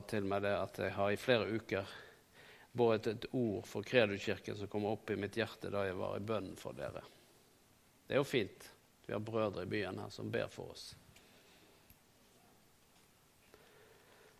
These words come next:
Så sa han jeg måtte prøve det. Men det var ikke så vanskelig å prøve. Det står at jeg vil øke den kollektive salvelsen over menigheten.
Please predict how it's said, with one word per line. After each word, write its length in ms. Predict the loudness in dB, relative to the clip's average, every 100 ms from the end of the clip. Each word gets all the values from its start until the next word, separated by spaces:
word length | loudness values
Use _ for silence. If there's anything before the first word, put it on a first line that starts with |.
| -20
Så 140 | -8
sa 160 | 2 4
han 100 | 4
jeg 60 | 2
måtte 240 | -4 -4
prøve 400 | 6 6 6 4
det. 160 | 4 2 -6 -16 -20 -20 -20 -20 -20 -20 -20 -20 -20 -20 -20 -20 -20 -20 -20
Men 80 | -6
det 60 | -2
var 100 | -2
ikke 120 | 2
så 80 | 2
vanskelig 320 | 2 0 -4
å 100 | -2
prøve. 380 | 4 4 4 0 -6 -18 -20 -20 -20 -18 -8
Det 140 | -4
står 240 | 4 6
at 80 | 6
jeg 140 | 6 4
vil 140 | 0 2
øke 500 | 6 6 4 -4 -4 -6 -18 -20 -20 -20 -20 -20 -20 -12 -6
den 100 | 0
kollektive 580 | 4 6 4 0 -2 -2
salvelsen 640 | 2 4 2 -2 -6 -6
over 160 | -4 -2
menigheten. 680 | -2 -2 -4 -8 -8 -10